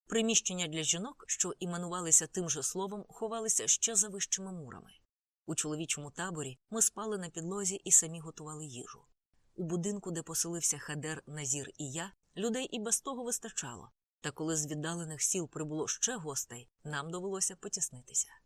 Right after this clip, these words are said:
Ми спали покотом на долівці, і голова кожного з нас лежала біля ніг сусіда. Існує теорія, що хропіння у вісні є підсвідомим захисним рефлексом, застережливим звуком, що відлякував від входу в печеру хижаків,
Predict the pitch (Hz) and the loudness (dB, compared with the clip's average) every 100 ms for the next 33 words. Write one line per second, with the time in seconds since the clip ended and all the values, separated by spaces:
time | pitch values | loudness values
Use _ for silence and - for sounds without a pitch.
0 | _ _ _ _ _ _ 269 254 - 247 | _ _ _ _ _ _ 4 4 4 -2
1 | 220 233 - 202 202 180 190 180 190 214 | -2 -2 -6 -6 -6 -6 -4 -2 -2 -4
2 | 185 - 147 160 139 156 156 151 - 185 | 2 0 2 -4 -2 -2 -2 -6 -2 -2
3 | 151 151 143 139 175 - - 165 170 175 | -2 -4 -4 -4 -2 -2 -2 -4 -2 -4
4 | 165 160 151 156 - - 170 - 117 - | -4 -4 -6 -8 -4 -2 0 0 -2 -14
5 | - _ _ _ _ _ - 214 233 214 | -20 _ _ _ _ _ 4 6 6 2
6 | 226 311 196 143 131 - 156 - 165 - | -6 -6 -6 -6 -6 -4 -4 -2 -4 0
7 | 220 190 170 170 160 - 214 233 196 202 | 0 0 -2 -2 6 6 6 2 2 0
8 | - 196 - 175 165 196 202 - 151 - | 0 2 4 4 0 -2 -4 2 2 4
9 | 165 170 165 185 202 147 - - - _ | 4 4 -4 -10 -10 -6 -6 -6 -14 _
10 | _ - 156 160 - 175 196 202 202 208 | _ -4 0 0 0 -4 -2 -2 -2 -2
11 | 202 226 202 143 139 - 156 - 156 147 | -2 -4 -4 -4 0 0 0 -2 -4 -4
12 | 165 - 170 131 139 147 - - 190 190 | -6 -6 -8 -6 -6 -6 -8 -6 -4 -4
13 | - 151 165 156 147 147 165 - - | -8 -4 -4 -4 -8 -8 -8 -12 -18